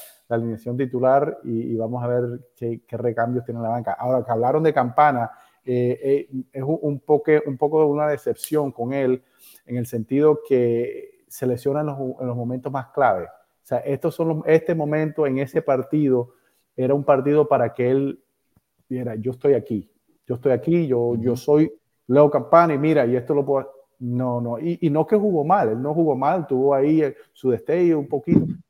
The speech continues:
Speaker 1: pero no lo que se espera de Leo Campana, y ahora se vuelve a lesionar con la misma lesión que viene cargando todas estas temporadas, no sé, no sé por qué. Entonces, e-, eso sería, eh,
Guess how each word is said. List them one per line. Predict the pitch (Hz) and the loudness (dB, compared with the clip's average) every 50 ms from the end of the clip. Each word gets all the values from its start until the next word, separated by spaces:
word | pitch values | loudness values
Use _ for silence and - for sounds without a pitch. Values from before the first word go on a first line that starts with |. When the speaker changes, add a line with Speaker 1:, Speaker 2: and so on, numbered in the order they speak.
| _ - 139 | _ -6 -2
Speaker 1:
pero | 135 127 131 | -2 0 2
no | 123 123 135 143 | 2 2 2 2
lo | 151 160 - | 2 0 0
que | - - - | 0 -6 -10
se | 135 | -10
espera | 120 - - 139 147 156 151 147 - - - | -8 -2 0 0 2 2 2 0 -2 -8 -18
de | - 131 117 123 123 | -16 -6 -4 -4 -2
Leo | 117 120 127 135 139 135 | -2 -2 -2 -2 -4 -4
Campana, | - 131 120 120 - 135 127 123 117 110 104 - - | -6 -8 -8 -2 -2 0 0 0 -4 -6 -10 -12 -10
y | 135 131 | -6 -6
ahora | 123 113 123 131 135 139 - - 117 | -4 -4 -2 -2 -2 -2 -4 -6 -12
se | - - | -10 -8
vuelve | 120 113 120 120 127 139 | -6 -4 -4 -4 -2 -2
a | 139 | -4
lesionar | 139 131 - 131 127 127 135 139 165 | -4 -4 -6 -8 -4 -4 -4 -4 -6
con | - 143 127 | -8 -6 -6
la | 117 107 | -6 -6
misma | 117 131 143 156 156 | -8 -10 -10 -8 -8
lesión | 147 135 - - 147 143 147 | -8 -8 -8 -4 -4 -4 -4
que | - 143 127 | -4 -8 -8
viene | 120 120 127 131 143 147 147 - _ _ _ _ _ _ _ | -6 -4 -4 -4 -4 -6 -10 -10 _ _ _ _ _ _ _
cargando | - 131 123 110 110 127 127 139 156 143 | 0 0 2 4 6 4 4 4 4 0
todas | - 143 143 | 0 0 -2
estas | - - 151 - | -2 -4 -8 -6
temporadas, | 151 127 - 120 131 151 151 135 | -8 -8 -2 -2 0 0 0 -2
no | 117 110 | -6 -8
sé, | - - 143 139 - - _ _ _ _ _ _ _ _ _ - | -6 -4 -4 -4 -4 -6 _ _ _ _ _ _ _ _ _ -12
no | 123 120 117 | -12 -12 -10
sé | - - 131 | -8 -10 -10
por | 127 - 117 - | -6 -6 -6 -6
qué. | - - 101 - - _ _ _ _ _ _ _ | -4 -6 -6 -6 -6 _ _ _ _ _ _ _
Entonces, | _ _ 113 - 117 117 117 - | _ _ -6 -2 -2 -2 -2 -2
e-, | 139 131 139 - | -2 -4 -2 -2
eso | 139 127 - - 147 | -2 -2 -2 -2 -4
sería, | - - 139 143 147 147 143 139 135 127 120 110 107 98 - - - _ _ _ - - - _ _ _ _ _ _ - | -2 -2 0 2 2 4 4 6 6 6 4 4 0 -2 -6 -16 -20 _ _ _ -12 -12 -12 _ _ _ _ _ _ -10
eh, | 117 113 110 110 110 110 - - | -6 -2 -2 0 0 -2 -4 -6